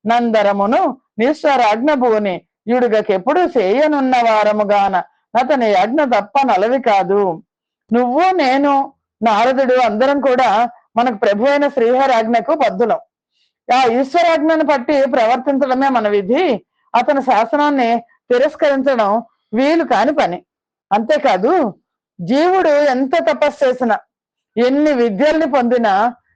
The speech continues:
ఎంత యోగ శక్తిని కలిగి ఉన్నప్పటికీ కూడా,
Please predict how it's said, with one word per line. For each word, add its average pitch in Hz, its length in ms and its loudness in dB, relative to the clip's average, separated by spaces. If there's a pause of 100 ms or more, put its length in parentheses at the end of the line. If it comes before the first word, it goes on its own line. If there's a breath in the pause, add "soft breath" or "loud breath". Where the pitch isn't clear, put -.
(180)
ఎంత 269 220 -2
యోగ 254 460 0
శక్తిని 311 460 -2
కలిగి 214 260 0
ఉన్నప్పటికీ 247 500 -2
కూడా, 208 540 0